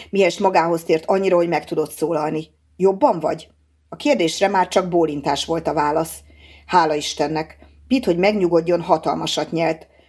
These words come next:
„Maradj itt a hátsó ülésen, körülbelül húsz perc múlva ott leszünk.” „Hova megyünk?” érdeklődött a lány.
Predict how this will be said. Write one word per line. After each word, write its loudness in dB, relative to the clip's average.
„Maradj 2
itt -2
a 2
hátsó 0
ülésen, -2
körülbelül 2
húsz -2
perc -2
múlva 0
ott -2
leszünk.” -8
„Hova 2
megyünk?” 0
érdeklődött -2
a 2
lány. -2